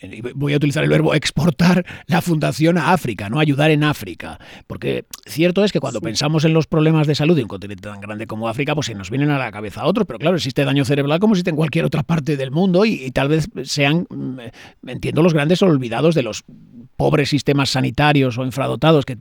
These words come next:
Speaker 1: que pueden tener allí y, por supuesto, de la, de la solidaridad que, de, que del resto del mundo se plasma allí. El daño cerebral, entiendo, en África es una preocupación, aunque sea un, un tema grave, una preocupación menor allí cuando hablamos de salud y, y está muy bien que pongáis el foco en ella.
Speaker 2: Efectivamente.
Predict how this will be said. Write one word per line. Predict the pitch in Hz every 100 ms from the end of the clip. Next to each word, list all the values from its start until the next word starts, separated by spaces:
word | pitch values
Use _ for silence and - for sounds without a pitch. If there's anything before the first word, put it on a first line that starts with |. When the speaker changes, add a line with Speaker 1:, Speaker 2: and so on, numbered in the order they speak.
| -
Speaker 1:
que | -
pueden | - 135 131
tener | 143 143
allí | 143 160 220
y, |
por | 147 113
supuesto, | 113 113 151
de | 165
la, | 131 -
de | 120
la | 101 98 104 -
solidaridad | - 135 117 110 107 117 151 - - - _
que, | 107 92 90
de, | 107
que | 104 104
del | 98 98 104
resto | 95 - 139
del | 127
mundo | 139 156
se | 180
plasma | 160 120 95
allí. | 95 180
El | 113
daño | 104 113
cerebral, | 131 123 139
entiendo, | 143 139 143
en | 143
África | 135 156 175 165
es | 175 -
una | - 135 147 147
preocupación, | 143 143 143 147 175 196 - - _
aunque | 147 131
sea | 131 175
un, | 165 -
un | 196
tema | 175 175
grave, | 170 196
una | 202
preocupación | 180 147 139 185
menor | 160 131 165 - -
allí | 95 139
cuando | 127 120
hablamos | 120 127 123
de |
salud | 120 139 202
y, | 196 160 160
y |
está | 135 - 160
muy | 196
bien | 196
que | 208
pongáis | 156 147 139
el | 123
foco | 131
en | 170
ella. | 202 160
Speaker 2:
Efectivamente. | - 147 135 131